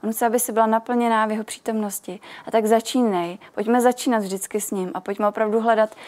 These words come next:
jak ty věci zvládnout v tomhle světě, v dnešní době tak, aby jsme mohli být šťastní, aby jsme mohli přinášet do rodiny ten pokoj, protože znáte tu větu "Happy wife, happy life"?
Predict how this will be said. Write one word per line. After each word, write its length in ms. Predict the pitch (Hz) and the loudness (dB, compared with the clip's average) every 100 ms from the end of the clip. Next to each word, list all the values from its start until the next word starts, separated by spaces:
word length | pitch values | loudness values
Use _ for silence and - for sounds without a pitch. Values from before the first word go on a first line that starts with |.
| - | -2
jak 200 | 220 226 | 0 2
ty 100 | - | 2
věci 280 | 220 214 220 | 2 0 -2
zvládnout 520 | 202 202 196 202 180 | 2 4 4 2 -2
v 60 | - | -2
tomhle 260 | 202 202 | 0 0
světě, 480 | 208 - 190 185 - - - | 0 -2 -4 -4 -6 -10 -14
v 20 | - | -4
dnešní 360 | 202 196 220 | -4 -2 -4
době 260 | 202 180 185 | -2 0 0
tak, 280 | - 190 - - - - | 0 -4 -6 -20 -14 -6
aby 140 | 202 | -4
jsme 120 | 202 | -2
mohli 200 | 208 202 | 0 0
být 60 | 208 | 0
šťastní, 600 | - 214 208 - 180 175 - - | -2 -4 -4 -6 -10 -10 -14 -8
aby 100 | 202 | -4
jsme 100 | 208 | 0
mohli 140 | 220 226 | 0 0
přinášet 440 | - 220 220 226 | 2 2 2 -2
do 200 | 190 226 | 2 4
rodiny 320 | 220 214 214 | 4 4 2
ten 220 | 208 214 220 - | 0 -2 -2 -2
pokoj, 420 | 226 - 175 170 | -2 0 -2 -2
protože 360 | - 233 202 | -6 -4 0
znáte 420 | 214 220 214 220 214 - - - | 2 2 2 0 -2 -6 -20 -4
tu 120 | 220 | 2
větu 280 | 214 220 214 | 4 4 2
"Happy 320 | 202 220 220 | 2 2 4
wife, 380 | 202 196 220 - | 4 4 2 -4
happy 180 | 208 196 | -6 -2
life"? 420 | 180 208 - - | -2 -4 -8 -4